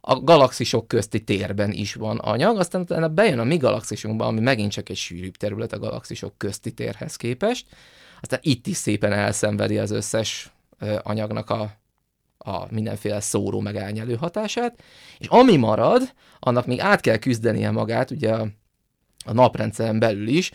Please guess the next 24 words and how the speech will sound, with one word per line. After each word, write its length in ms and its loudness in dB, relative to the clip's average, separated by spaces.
ugye 160 2
a 40 4
Föld 400 2
légkörén, 840 0
meg 280 0
a 60 0
földi 280 -2
fényszennyezésen 800 -6
is 180 -10
adott 260 -10
esetben, 600 -4
és 160 2
akkor, 400 4
amikor 360 0
bejut 280 2
a 60 -4
távcsőnek 720 -2
a 40 -6
detektorába, 680 -2
akkor 200 -4
ez 100 -4
a 60 -2
minimális, 540 2
ami 160 -4